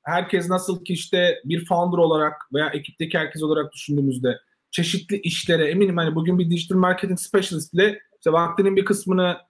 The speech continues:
e, Google Webmaster'a bakıyordur, bir kısmını AdWords'e bakıyordur, Analytics'e bakıyordur, ayırıyorsa abi bir ekibin yönetim kademesi de vaktinin belli bir bölümünü aylık vesaire personalara ayırmak zorunda. Burası dinamiktir abi.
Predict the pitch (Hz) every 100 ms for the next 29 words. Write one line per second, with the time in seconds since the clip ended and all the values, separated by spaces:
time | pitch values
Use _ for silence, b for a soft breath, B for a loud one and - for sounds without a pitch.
0 | _ - 156 160 156 151 165 180 185 185
1 | 170 165 185 180 143 151 165 180 170 -
2 | 180 170 165 170 160 175 156 147 143 160
3 | 165 165 165 - 180 160 156 139 143 151
4 | 226 202 - 175 - _ _ _ 160 180
5 | 185 160 - _ - 147 214 208 - 170
6 | - 202 214 190 196 233 220 214 185 196
7 | 202 233 208 233 - _ _ 151 - -
8 | 208 226 190 175 185 220 220 170 160 147
9 | 147 143 156 180 196 180 - 165 190 208
10 | - 165 156 - 190 170 170 147 147 165
11 | 165 147 139 123 117 180 208 196 180 165
12 | 165 - 131 110 104